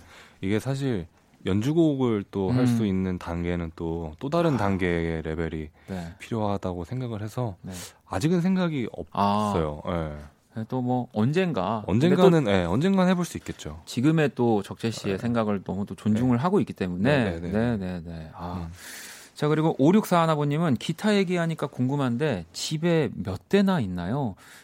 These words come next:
Speaker 2: 가장 비싼 건 얼마 정도? 대충 뭐 이렇게 소고기 몇 번 사 먹을 가격이다"라고.
Speaker 1: 아.
Speaker 2: 물론 제가 가장 그때 적재 씨의 작업실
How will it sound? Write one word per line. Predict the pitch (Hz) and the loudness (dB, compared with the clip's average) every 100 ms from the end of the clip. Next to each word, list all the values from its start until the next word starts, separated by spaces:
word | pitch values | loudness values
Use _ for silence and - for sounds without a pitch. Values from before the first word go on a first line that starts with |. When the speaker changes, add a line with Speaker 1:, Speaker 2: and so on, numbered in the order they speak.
| _ | _
Speaker 2:
가장 | - - 143 135 | -6 0 0 0
비싼 | - - 117 | -6 -6 -2
건 | 120 117 | 0 -2
얼마 | 78 82 92 139 147 | -4 -6 -2 0 -2
정도? | 110 82 80 143 151 - - - | -4 -8 -4 -4 -4 -10 -20 -18
대충 | - 90 - - 131 120 90 | -16 -16 -12 -4 -2 0 -2
뭐 | 87 90 | -6 -6
이렇게 | - 98 | -8 -12
소고기 | - 170 165 151 | -8 -6 -4 -6
몇 | 90 - | -6 -4
번 | 135 143 131 | -2 -2 -4
사 | - | -6
먹을 | 143 139 | -6 -6
가격이다"라고. | 127 - 92 101 107 92 87 92 98 120 90 85 - - | -8 -10 -6 -6 -4 -4 -6 -8 -8 -6 -8 -10 -14 -10
Speaker 1:
아. | 92 87 90 90 92 87 - - | -6 -4 -6 -8 -10 -12 -12 -10
Speaker 2:
물론 | 113 143 190 | -2 0 0
제가 | - 139 185 220 208 | 0 0 4 4 4
가장 | 202 131 160 165 156 127 - | 0 -2 0 0 -2 -8 -12
그때 | - 113 113 113 | -8 -6 -4 -4
적재 | 107 - 127 | -6 -8 -8
씨의 | - 117 | -6 -8
작업실 | 95 90 - 98 107 | -6 -8 -8 -6 -6